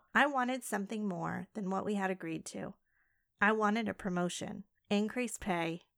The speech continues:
and continuous praise from my no news is good news employer.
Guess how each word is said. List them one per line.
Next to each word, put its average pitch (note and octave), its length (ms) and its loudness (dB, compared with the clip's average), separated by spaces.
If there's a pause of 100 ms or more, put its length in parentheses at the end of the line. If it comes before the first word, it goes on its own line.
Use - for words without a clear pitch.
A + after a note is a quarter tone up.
(100)
and G3+ 160 2
continuous G#3 720 -2
praise D#3 560 -4
from F3+ 320 -2
my E3 380 0 (140)
no D#3+ 180 2
news G#3 320 4
is C#4+ 100 2
good D#4 280 0
news F#3 320 2
employer. E3+ 640 -2